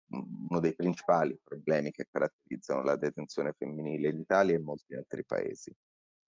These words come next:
L'affollamento medio ufficiale è il centosette virgola cinque per cento oggi, un dato basso rispetto a quello che abbiamo registrato negli ultimi anni.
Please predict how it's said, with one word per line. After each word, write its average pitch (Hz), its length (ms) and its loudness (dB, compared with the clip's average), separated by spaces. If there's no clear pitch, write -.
L'affollamento 135 1400 6
medio 95 800 6
ufficiale 92 1000 4
è 98 360 6
il 90 100 -12
centosette 85 800 -2
virgola 76 320 0
cinque - 320 -18
per - 100 -14
cento - 440 -10
oggi, - 140 -6
un 85 40 -8
dato 82 560 2
basso - 640 2
rispetto 71 760 -6
a - 120 -10
quello 78 280 0
che 71 80 -4
abbiamo 76 280 -2
registrato 71 680 -10
negli 67 200 -12
ultimi 67 460 -10
anni. 53 380 -10